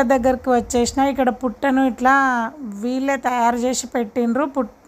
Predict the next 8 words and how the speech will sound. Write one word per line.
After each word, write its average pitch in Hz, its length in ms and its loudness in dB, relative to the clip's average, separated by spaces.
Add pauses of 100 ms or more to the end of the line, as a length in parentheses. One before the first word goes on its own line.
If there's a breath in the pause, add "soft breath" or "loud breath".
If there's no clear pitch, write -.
(140)
నాగమ్మ 240 380 2 (100)
తల్లిని 247 460 0
ఇట్లా 254 240 -2
విగ్రహం 240 420 2
కూడా 247 160 2
పెట్టిర్రు 240 400 -2
పుట్ట 220 160 -6 (140)
పైన. 220 240 2